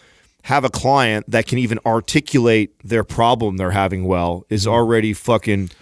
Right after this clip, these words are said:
Speaker 1: one in a hundred.
Speaker 2: There you go.
Speaker 1: Right? 'Cause how many clients do you have ever been able to explain an issue to you really well and articulate what's going on? You know, and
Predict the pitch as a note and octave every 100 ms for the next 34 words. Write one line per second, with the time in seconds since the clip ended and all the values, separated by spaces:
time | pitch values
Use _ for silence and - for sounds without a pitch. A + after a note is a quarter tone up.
0 | - G2 G2 A#2+ B2+ A#2+ G#2+ A2+ G#2+ E2+
1 | D#2+ G2+ - G#2+ G#2 G#2 G2 A#2 A#2+ C#3
2 | B2 - - - C3 D3+ D3+ - C3+ C#3
3 | A#2+ B2 A#2+ B2 B2 B2+ B2 A#2 G2+ A#2
4 | A#2 A#2 G#2+ - - - A#2 B2 A#2+ A2+
5 | A2+ A#2+ B2 G#2 G#2 G#2+ B2+ A2 G#2 G2+
6 | _ _ A2+ A#2 C3 A2+ G#2 A#2+ A2+ F#2
7 | F#2+ G2+ A2+ G#2 G2+ C#3+ - G#2+ G#2 G2+
8 | G#2 - G#2 G2 F#2+ F#2+ F#2+ F#2 _ _
9 | _ - A2 G#2+ G#2+ A2+ A2 B2